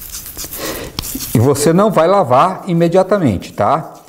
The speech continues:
Você vai passar isso aqui, ó. E vai deixar aqui. Deixa eu passar na outra mão também, porque não adianta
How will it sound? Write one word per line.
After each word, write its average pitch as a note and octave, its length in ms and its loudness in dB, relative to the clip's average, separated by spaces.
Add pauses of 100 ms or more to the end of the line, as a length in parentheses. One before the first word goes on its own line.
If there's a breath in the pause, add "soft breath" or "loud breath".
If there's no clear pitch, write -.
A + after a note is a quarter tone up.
(280 loud breath)
Você A2 180 -6
vai B2+ 140 0
passar B2 380 -2
isso - 120 -6
aqui, D3+ 320 0
ó. D#2 140 0 (1000 loud breath)
E A#2 80 4
vai D3+ 200 2
deixar D3+ 460 2
aqui. A2 680 -2 (1600)
Deixa - 100 -16
eu - 60 -18
passar A#2+ 240 -2
na G2+ 100 0
outra G2+ 240 -2
mão F2+ 220 -2
também, F#2+ 340 0
porque C#3 320 -2
não B2 80 2
adianta A#2+ 460 0